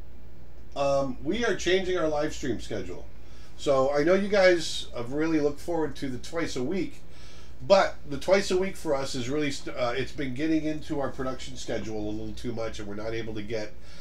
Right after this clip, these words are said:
the things done that I wanna get done, namely courses for the website, uh, videos for YouTube, all that kind of stuff. By doing our live streams every Tuesday and Thursday, it really breaks up our week in a way that it makes it hard to get any kind of momentum going.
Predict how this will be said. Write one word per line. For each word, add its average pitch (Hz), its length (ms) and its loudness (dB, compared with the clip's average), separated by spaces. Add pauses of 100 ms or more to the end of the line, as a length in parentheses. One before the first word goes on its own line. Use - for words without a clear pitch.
(220)
the 127 80 -4
things 131 340 0
done 156 240 2
that 131 120 2
I 127 40 0
wanna 127 220 0
get 113 180 -2
done, 101 200 -2
namely 120 520 0
courses 139 680 -2
for 131 160 -4
the 110 100 0
website, 120 600 -2 (540)
uh, 104 180 0
videos 123 540 0
for 113 140 -2
YouTube, 123 540 -2
all 127 140 0
that 117 120 -4
kind 110 180 -2
of 104 60 -2
stuff. 123 360 -2 (220)
By 113 120 2
doing 131 440 -2
our 110 320 2 (480)
live 156 280 2
streams 120 440 0
every 120 220 -2
Tuesday 131 440 0
and 107 140 -2
Thursday, 120 600 0
it 113 100 -4
really 127 300 0
breaks 123 280 -2
up 120 160 -2
our 110 140 0
week 120 300 -2
in 107 100 -2
a 104 60 -2
way 110 220 -2
that 104 280 -4
it 107 60 -4
makes 107 220 -4
it - 80 -4
hard 120 320 -2
to 101 60 -4
get 104 200 -4
any 104 160 -4
kind 101 220 -4
of 95 120 -4
momentum 95 480 -4
going. 85 300 -4